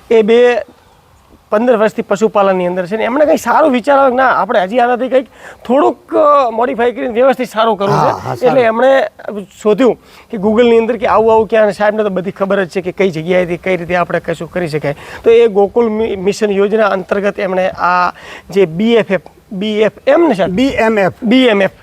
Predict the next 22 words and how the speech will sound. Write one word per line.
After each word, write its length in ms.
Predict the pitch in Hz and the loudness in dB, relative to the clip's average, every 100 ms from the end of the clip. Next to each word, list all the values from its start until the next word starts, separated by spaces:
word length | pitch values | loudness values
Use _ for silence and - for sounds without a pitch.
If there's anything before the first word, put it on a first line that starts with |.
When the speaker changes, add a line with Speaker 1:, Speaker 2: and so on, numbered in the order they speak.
| - | -8
Speaker 1:
સોરી. 220 | 196 175 - - 170 | -8 -8 -14 -12 -2
Speaker 2:
Brick 100 | 214 | 0
Speaker 1:
બી 160 | 247 | 2
એમ, 120 | 247 | 2
Speaker 2:
Multiplication 540 | 226 233 196 208 190 196 | 2 0 -4 -4 -4 0
Speaker 1:
હા, 160 | 196 | 0
Speaker 2:
Farm. 140 | 156 180 | 0 -2
Speaker 1:
બી 80 | 208 | -2
એમ 280 | 220 214 | 0 2
એફ 260 | 214 208 - 202 | 0 0 0 2
ની 140 | 202 | 2
અંદર 260 | 202 208 196 170 - - - 180 | 0 -2 -4 -6 -18 -14 -8 -6
જે 320 | 160 208 208 - - - - - - - - - | 0 2 2 -2 -12 -20 -20 -20 -20 -20 -18 -6
આ 260 | 247 311 220 | 0 0 0
પ્રોજેક્ટ 480 | - 185 170 180 | -4 -4 -4 -6
જે 180 | 156 151 | -8 -14
છે, 160 | 123 120 - - - - | -14 -20 -20 -20 -18 -4
એ 120 | 196 | -2
વ્યવસ્થિત 540 | 165 175 220 208 254 190 | 0 2 2 0 -2 -2
રીતે 520 | 214 208 208 208 - - | -4 -2 -2 -2 -8 -10
એમણે 160 | 196 190 | -8 -6
જાણી 420 | 170 139 196 | -4 -2 0